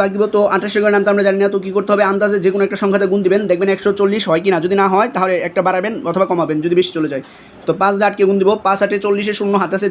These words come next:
চার, পাঁচ দুগুণে দশ আর চারে হয় চোদ্দো, তো আঠাশকে যদি পাঁচ দিয়ে গুণ দিই তাহলে কিন্তু একশো চল্লিশ হয়ে যায়। তো ভাগফলে এখানে লিখবো পাঁচ আর এখানে লিখবো হচ্ছে একশো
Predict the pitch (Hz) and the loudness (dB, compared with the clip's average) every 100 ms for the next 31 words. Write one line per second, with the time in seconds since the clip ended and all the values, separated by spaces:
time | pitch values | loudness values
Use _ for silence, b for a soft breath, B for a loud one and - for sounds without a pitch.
0 | 202 190 233 - - 170 180 202 190 208 | 2 0 0 -8 -4 -2 0 0 2 2
1 | 202 185 196 190 196 208 175 143 - B | 2 0 0 0 0 -2 0 -2 -4 B
2 | B B B - 190 190 190 196 202 202 | B B B 2 2 2 -2 -4 -4 -2
3 | 202 190 208 202 196 202 180 185 196 190 | 0 0 0 -2 0 0 0 0 -2 -2
4 | 196 196 202 196 175 156 131 B B - | -2 -2 -2 0 2 2 -2 B B -8
5 | 160 156 170 208 208 208 208 202 202 202 | -2 -2 -2 -2 0 0 0 0 -2 0
6 | 196 202 254 - - - - 165 165 160 | 0 0 -2 -10 -16 -16 -4 0 0 0
7 | 180 202 202 190 202 214 185 - 208 | -2 2 2 2 0 0 -2 0 2